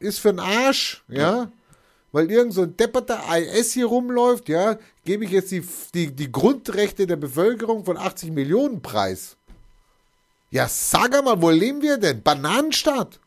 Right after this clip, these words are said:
Speaker 2: Ja, ja, das ist ja verständlich. Also, ich mein, hallo.
Speaker 1: Äh.
Speaker 2: Wir messen uns mit der Türkei.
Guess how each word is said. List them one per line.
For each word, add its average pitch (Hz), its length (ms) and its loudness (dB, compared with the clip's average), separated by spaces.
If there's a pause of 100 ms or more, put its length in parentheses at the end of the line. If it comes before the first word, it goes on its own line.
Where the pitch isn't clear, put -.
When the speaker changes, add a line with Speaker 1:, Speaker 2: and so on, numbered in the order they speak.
Speaker 2:
Ja, 98 160 -4
ja, 95 200 -4
das 87 220 -10
ist 85 40 -16
ja 87 80 -10
verständlich. 92 460 -12
Also, 78 160 -10
ich 73 60 -8
mein, 71 200 -12
hallo. 82 300 -4 (640)
Speaker 1:
Äh. 127 320 -2 (380)
Speaker 2:
Wir 85 120 -4
messen 110 300 -2
uns 113 160 -2
mit 110 140 -2
der 110 100 -2
Türkei. 123 600 -4